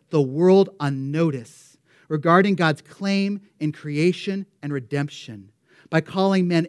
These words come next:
everywhere to behold anew the demand for justice and the need for justification."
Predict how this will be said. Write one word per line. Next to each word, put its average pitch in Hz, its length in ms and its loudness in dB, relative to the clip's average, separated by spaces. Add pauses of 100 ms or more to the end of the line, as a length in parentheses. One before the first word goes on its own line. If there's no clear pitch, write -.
everywhere 151 640 0 (200)
to 160 80 -12
behold 196 680 4
anew 180 580 -2 (200)
the - 80 -8
demand 160 600 -2 (120)
for 160 140 -6
justice 143 1080 -2 (360)
and 139 120 -8
the 139 80 -8
need 139 500 -4 (180)
for 135 120 -12
justification." 120 960 -12